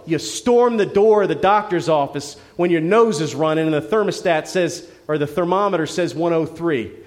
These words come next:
You don't wait until it goes down to ninety-eight point six and then ask for a, a prescription of antibiotics.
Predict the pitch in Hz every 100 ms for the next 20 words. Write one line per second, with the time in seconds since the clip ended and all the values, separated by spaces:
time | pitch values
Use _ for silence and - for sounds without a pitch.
0 | - 165 190 208 170 214 214 160 190 175
1 | 180 175 196 175 156 175 170 170 165 175
2 | 156 147 190 - 147 151 160 156 - 156
3 | - - - 139 131 123 - - - 165
4 | 147 - 185 - 143 151 151 139 143 143
5 | 143 117 - - -